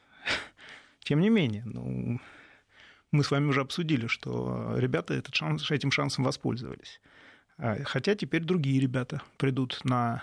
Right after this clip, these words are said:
а, их позиции, и, судя по всему, ну, судя по тому, что сейчас мы видим,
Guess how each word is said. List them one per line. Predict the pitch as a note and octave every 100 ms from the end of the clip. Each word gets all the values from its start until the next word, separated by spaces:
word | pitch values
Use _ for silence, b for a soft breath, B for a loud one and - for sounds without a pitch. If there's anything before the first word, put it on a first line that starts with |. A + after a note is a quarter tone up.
| B
а, | D3 C3 B2
их | C3 -
позиции, | B2+ B2+ G3 - C#3 B2+
и, | B2 C#3 E3 E3+
судя | - C#3
по | B2+ C3+
всему, | D3+ E3 G3+
ну, | G#3+
судя | G#3+ F#3+ E3
по | - E3
тому, | D#3 D#3 D3
что | - C#3
сейчас | - C#3+ B2+
мы | C3 C3+
видим, | F#3+ G3